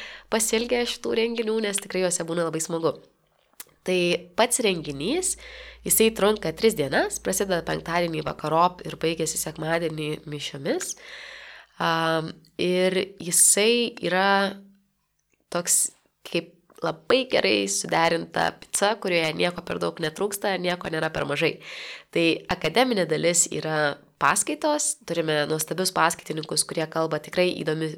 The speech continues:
įdomiomis temomis ir sugeba kalbėti taip, kad net ketvirtokui, kuris,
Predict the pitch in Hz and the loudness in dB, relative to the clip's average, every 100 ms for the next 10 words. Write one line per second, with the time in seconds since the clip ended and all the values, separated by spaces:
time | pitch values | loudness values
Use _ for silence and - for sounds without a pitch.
0 | - 165 165 156 170 185 - 208 262 226 | -8 -4 0 0 0 -2 0 0 0 0
1 | - 185 185 - - - - 208 190 175 | 0 -2 -4 -14 -16 -4 2 6 6 4
2 | 170 160 165 180 170 170 196 190 175 180 | 0 2 2 2 0 2 0 0 -4 2
3 | 170 180 - 170 160 - 160 175 - 185 | 2 2 -2 -6 -6 -2 2 2 0 0
4 | 185 185 160 160 156 | 0 -2 0 2 2